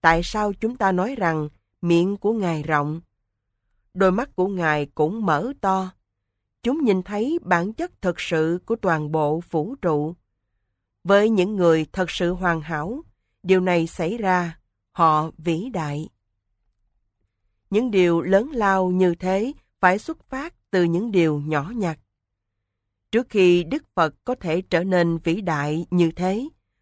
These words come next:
trước tiên, Ngài phải làm cho mình trở nên nhỏ bé. Nói cách khác, Ngài tự từ bỏ hoàng gia,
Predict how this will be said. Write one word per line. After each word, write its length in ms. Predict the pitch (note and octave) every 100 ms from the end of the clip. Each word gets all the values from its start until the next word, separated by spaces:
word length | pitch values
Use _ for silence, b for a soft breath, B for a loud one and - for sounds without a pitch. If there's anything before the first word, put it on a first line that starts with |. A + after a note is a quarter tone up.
| _
trước 220 | E4 -
tiên, 280 | A#3+ A3+ A3 G#3 _ _
Ngài 280 | F#3+ F#3 F3+
phải 180 | E3+ A3
làm 300 | G3 E3 D#3+
cho 180 | - A3
mình 400 | F3 D#3+ D3+ C#3+ _ _
trở 160 | F3 D#3+
nên 460 | G3+ F#3 E3 D#3
nhỏ 240 | D#3 C3+ D3+
bé. 420 | E3 E3+ G3 C#4 _ _ _ _ _ _ _
Nói 220 | F3+ F#3
cách 240 | G#3 B3+ -
khác, 300 | A#3 C4 D#4+ _ _ _ _ -
Ngài 320 | F3+ F3+ F3
tự 440 | E3+ E3 D#3 F3 F3+ -
từ 180 | F3+
bỏ 320 | E3 D3+ F3 D4+
hoàng 320 | - E3 D#3 D3+
gia, 280 | G3+ G#3